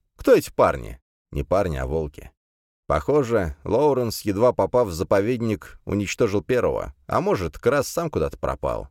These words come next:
Он был самым крупным в стае. А вот Августа Лоуренс заботливо опекал. Пока парень был в отлучке, старый волк умер с голоду.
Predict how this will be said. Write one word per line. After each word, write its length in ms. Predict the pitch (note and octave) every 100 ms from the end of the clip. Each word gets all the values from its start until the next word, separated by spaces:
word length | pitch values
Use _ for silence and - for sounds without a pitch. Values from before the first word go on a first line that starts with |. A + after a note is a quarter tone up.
| _
Он 200 | - F2+
был 140 | F2+ G2
самым 320 | G#2+ G2+ F#2+
крупным 340 | C3 A#2+ D2+
в 60 | C2+
стае. 420 | - C2 G#1 G1+ - -
А 120 | F2+
вот 220 | G#2+ -
Августа 640 | C#3 D#3+ G#2+ F2+ - D#2+
Лоуренс 580 | D2+ F2+ A#2+ B2+ D3 D3
заботливо 600 | A#2+ D3 B2+ E2+ D#2+ D#2
опекал. 560 | D#2+ G2+ - B1 A1 - _ _ _ _ _
Пока 300 | - D#2+ F#2+
парень 280 | E2+ F#2+ F#2+
был 160 | F2 F2
в 80 | F2
отлучке, 520 | - C3 - - -
старый 300 | - E3+ D#3
волк 260 | D#3 D3
умер 240 | E3 C#3+ B2+
с 80 | A2
голоду. 500 | C3+ G2+ B1 G1+